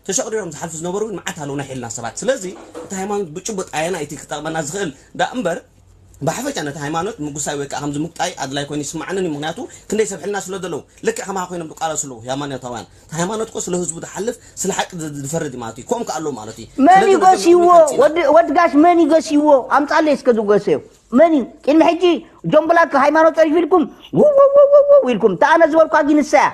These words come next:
Speaker 2: ኣነ ነቐፌታ ይቐርብ ኣለኹ። ብሽም ህዝቢ በዛ ሃይማኖት እዚ እሶም ፖለቲካዎም ይሸጡ ኣለዉ። ስለዚ ነዞም ሰባት እዚኣቶም ጠጠው ክብሉ እንተኢሎም ከዓ እቶም ንዕኦም ፈለው ዝገብሮም ዘሎ ክንቀፍሎም ኢለ ኣነ።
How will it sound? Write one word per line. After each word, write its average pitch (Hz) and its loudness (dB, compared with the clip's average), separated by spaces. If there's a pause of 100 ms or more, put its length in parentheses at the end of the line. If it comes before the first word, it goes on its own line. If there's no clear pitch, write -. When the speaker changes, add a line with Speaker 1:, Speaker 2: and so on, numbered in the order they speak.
(360)
Speaker 2:
ኣነ 285 2
ነቐፌታ 311 2
ይቐርብ 262 4
ኣለኹ። 233 4 (200)
ብሽም 262 0
ህዝቢ 269 2 (180)
በዛ 220 2
ሃይማኖት 269 2
እዚ 277 -2 (960)
እሶም 302 2
ፖለቲካዎም 285 2
ይሸጡ 240 2
ኣለዉ። 233 4 (340)
ስለዚ 277 4
ነዞም 302 4
ሰባት 285 4
እዚኣቶም 277 2
ጠጠው 269 2
ክብሉ 269 4
እንተኢሎም 277 2
ከዓ 294 2
እቶም 277 2
ንዕኦም 269 2
ፈለው 269 4
ዝገብሮም 269 2
ዘሎ 285 4
ክንቀፍሎም 277 2
ኢለ 277 2
ኣነ። 170 2